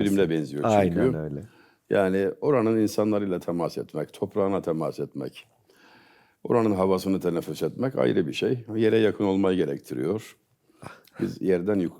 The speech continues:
Speaker 1: yüksekte yaşamaya alıştık. Dubai dedim geçen de yüz elli dördüncü kata çıktık falan. <laughs>
Speaker 2: Dubai'de?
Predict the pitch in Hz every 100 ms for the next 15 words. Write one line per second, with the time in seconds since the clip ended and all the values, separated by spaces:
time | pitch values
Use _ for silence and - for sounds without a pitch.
0 | - - 95 80 98 85 82 87 80 73
1 | - 113 - - _ _ _ _ _ _
2 | _ _ _ - 85 101 101 90 80 82
3 | 78 92 107 110 92 - 87 90 101 95
4 | 92 101 92 - 80 - - - _ -
5 | - - 110 147 - 107 113 151 160 131
6 | 90